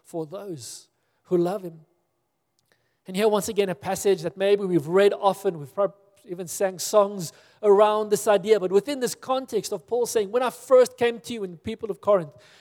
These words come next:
you had no rev-, revelation of Christ. You had no understanding of who he was. And when I first came, I just brought a demonstration of the realness of God because I wanted your power,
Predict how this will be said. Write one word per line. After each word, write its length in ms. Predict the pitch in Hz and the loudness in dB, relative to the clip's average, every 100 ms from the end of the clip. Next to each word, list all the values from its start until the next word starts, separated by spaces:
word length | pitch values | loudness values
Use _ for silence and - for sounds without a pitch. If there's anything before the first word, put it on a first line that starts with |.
| _ | _
you 160 | 233 254 | 2 4
had 160 | 214 | 4
no 420 | 202 208 220 262 | 0 -6 2 4
rev-, 280 | 262 233 226 - _ _ _ _ - | 6 4 4 -10 _ _ _ _ -2
revelation 640 | 196 208 214 214 208 214 | 2 2 4 2 0 -4
of 100 | 185 | -8
Christ. 340 | - 202 190 - | -2 0 0 2
You 60 | |
had 120 | 226 | 2
no 180 | 240 277 | 4 0
understanding 760 | 240 208 - - 226 233 208 175 | 0 -4 -6 -2 -2 -2 -4 -10
of 120 | 151 | -8
who 120 | 208 | -6
he 80 | 185 | -6
was. 460 | 165 147 131 - _ _ _ _ _ _ _ _ _ _ _ | -6 -8 -16 -20 _ _ _ _ _ _ _ _ _ _ _
And 100 | 170 | -2
when 140 | 220 254 | 0 0
I 80 | |
first 420 | 214 - 233 233 - | -2 2 4 4 0
came, 300 | 202 175 156 _ _ | -4 -4 -8 _ _
I 220 | - 202 | -2 0
just 260 | 196 196 - | 0 -2 -6
brought 320 | 190 202 214 | 2 4 4
a 60 | 175 | 0
demonstration 800 | 147 180 180 147 196 196 190 190 | -4 -6 -6 -8 -4 -4 -4 -12
of 120 | 151 | -12
the 80 | 151 | -12
realness 580 | 143 175 214 220 214 - | -10 -10 -8 -8 -8 -8
of 120 | 165 | -4
God 260 | 180 156 | -4 -4
because 280 | - 156 151 | -10 -16 -8
I 60 | 175 | -4
wanted 520 | 160 190 220 - 160 | -2 -2 -2 -6 2
your 100 | 185 | 2
power, 600 | 185 - 208 214 170 139 | 0 -4 0 2 2 -4